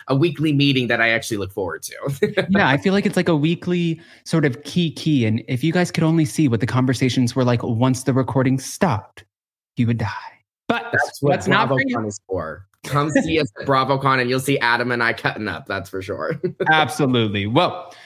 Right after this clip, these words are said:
Speaker 2: Ricky, welcome back. And of course, I have a very important question for you. How are we feeling so far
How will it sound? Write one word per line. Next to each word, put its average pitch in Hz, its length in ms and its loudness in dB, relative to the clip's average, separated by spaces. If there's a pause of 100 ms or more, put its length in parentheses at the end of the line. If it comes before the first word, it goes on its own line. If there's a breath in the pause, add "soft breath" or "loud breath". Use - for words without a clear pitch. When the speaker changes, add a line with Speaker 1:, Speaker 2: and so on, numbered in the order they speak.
(220 loud breath)
Speaker 2:
Ricky, 139 240 0
welcome 123 320 0
back. 107 340 2
And 110 180 2
of 131 280 -4
course, 135 300 0
I 143 40 4
have 131 80 2
a 139 60 2
very 135 240 2
important 143 480 -2
question - 480 -4
for 110 240 0
you. 104 320 2
How 147 320 0
are 185 160 2
we 180 100 2
feeling 123 640 2
so - 360 0
far 107 440 0